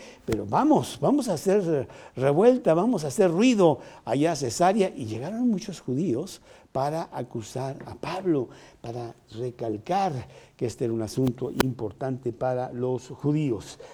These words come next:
Lo rodearon los judíos que habían venido de Jerusalén, presentando contra él muchas y graves acusaciones, las cuales no podían,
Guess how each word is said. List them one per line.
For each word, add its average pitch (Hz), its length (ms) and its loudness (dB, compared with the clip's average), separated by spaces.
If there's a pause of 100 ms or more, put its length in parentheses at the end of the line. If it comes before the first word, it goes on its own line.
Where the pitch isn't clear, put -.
(100)
Lo 156 240 10
rodearon 156 720 4
los 185 160 0
judíos 160 500 0
que 139 120 -2
habían 147 260 0
venido 147 320 0
de 147 140 2
Jerusalén, 123 640 -4 (260)
presentando 240 800 2
contra 156 320 0
él 226 240 8
muchas 220 580 0 (240)
y 135 120 0
graves 196 520 4
acusaciones, 151 880 -2 (280)
las 123 200 -2
cuales 165 600 2 (300)
no 156 420 2 (400)
podían, 131 580 -2